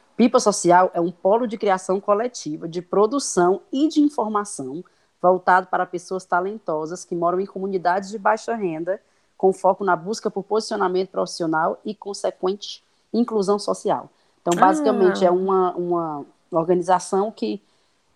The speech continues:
Speaker 1: é, investe nos talentos da, dessas comunidades. É, geralmente são,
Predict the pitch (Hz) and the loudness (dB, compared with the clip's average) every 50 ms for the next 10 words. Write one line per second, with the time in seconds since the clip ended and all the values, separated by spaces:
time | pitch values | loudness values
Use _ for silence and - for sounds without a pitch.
0 | _ - 180 175 160 151 151 151 - 175 190 196 160 160 180 175 190 233 247 - | _ -8 -4 -2 -2 0 -2 -2 0 0 0 2 4 4 6 8 8 6 4 2
1 | - - - 277 294 - _ _ _ _ _ _ _ _ _ _ _ _ _ _ | -2 -2 -2 -2 -2 -4 _ _ _ _ _ _ _ _ _ _ _ _ _ _
2 | _ - 160 165 165 165 160 - - 175 175 170 160 165 170 165 - 156 143 147 | _ -2 0 2 2 2 2 2 4 4 4 4 4 2 0 -2 -4 -4 0 2
3 | 151 147 139 147 151 147 - 160 - - 160 156 160 165 165 147 160 151 165 180 | 4 4 4 2 0 -4 -4 -6 -6 -4 -4 -2 -2 -2 -2 0 0 2 2 2
4 | 190 175 165 160 156 - 170 160 156 151 143 - - - - 151 160 190 202 208 | 0 0 -4 -12 -12 -8 -6 -4 -4 -4 -6 -8 -12 -20 -18 -6 -2 0 2 2
5 | 208 202 214 208 - - - - 220 208 190 | 0 -2 -4 -8 -8 -8 -6 -6 -4 -4 -6